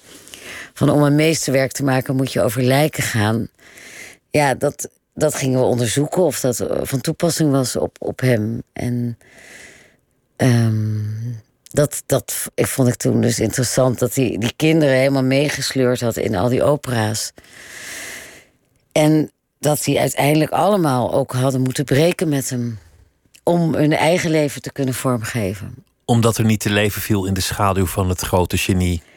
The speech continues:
Speaker 1: Nou ja, omdat die, eigenlijk die vader, eh, z-, eh, eigenlijk wilde dat ze allemaal in zijn, zijn opera's meededen.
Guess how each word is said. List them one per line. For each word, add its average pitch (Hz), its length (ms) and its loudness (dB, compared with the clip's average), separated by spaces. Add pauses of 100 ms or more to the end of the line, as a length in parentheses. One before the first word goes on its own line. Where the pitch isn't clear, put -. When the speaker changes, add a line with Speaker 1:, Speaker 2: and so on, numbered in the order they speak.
Speaker 1:
Nou 202 160 4
ja, 156 140 4
omdat 185 260 2
die, - 100 -2
eigenlijk 165 360 0
die 156 160 -2
vader, 175 540 2
eh, 69 360 -12
z-, - 80 -4 (120)
eh, 143 440 2
eigenlijk 151 400 0
wilde 131 260 0
dat 135 200 -2
ze - 160 -4
allemaal 165 340 2
in 139 140 2
zijn, 127 360 -2
zijn 131 340 0
opera's 135 580 0
meededen. 104 720 0